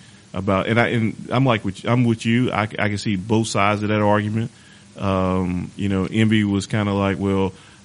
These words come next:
well, th-, these private schools are teaching my kids to be millionaires."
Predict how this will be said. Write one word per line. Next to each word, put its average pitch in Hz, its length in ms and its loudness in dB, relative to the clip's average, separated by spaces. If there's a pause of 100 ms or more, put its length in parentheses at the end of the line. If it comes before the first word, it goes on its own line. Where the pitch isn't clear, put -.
(220)
well, 90 240 0
th-, 80 240 -8
these 101 200 -2
private 120 280 0
schools 98 540 -2 (100)
are 92 480 -2
teaching 101 280 -4
my 98 140 -2
kids 92 300 -6
to - 60 -16
be 92 120 -2
millionaires." 90 640 -2